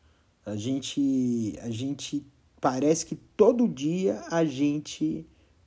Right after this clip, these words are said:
é, é Davi enfrentando Golias. É o, aquela história que a gente fala de matar um leão por dia, né? Isso aí, essa história de matar um leão por dia, ele vem da, da,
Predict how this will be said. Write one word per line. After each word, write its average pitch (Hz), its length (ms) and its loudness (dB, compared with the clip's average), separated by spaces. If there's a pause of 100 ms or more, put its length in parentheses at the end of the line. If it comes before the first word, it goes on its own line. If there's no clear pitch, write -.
é, 120 600 -4 (200)
é 151 120 2
Davi 147 680 -4
enfrentando 170 640 -6
Golias. 127 800 -10 (1000)
É 139 160 4
o, 143 120 4
aquela 143 340 2
história 139 400 0
que - 80 -4
a 127 60 0
gente 131 220 -6
fala 113 360 -6
de 104 140 -6
matar 113 380 -4
um 139 120 -2
leão 120 340 0
por 120 280 -6
dia, 101 400 -4
né? 98 280 -12
Isso - 240 -10
aí, 120 200 -4
essa 151 220 0
história - 320 -2
de 147 100 -6 (100)
matar 127 320 -6
um 117 100 -2
leão 110 360 -4
por 107 120 -10
dia, 117 560 -4 (380)
ele 147 140 2
vem 107 240 -4
da, 123 100 -2
da, 107 920 -6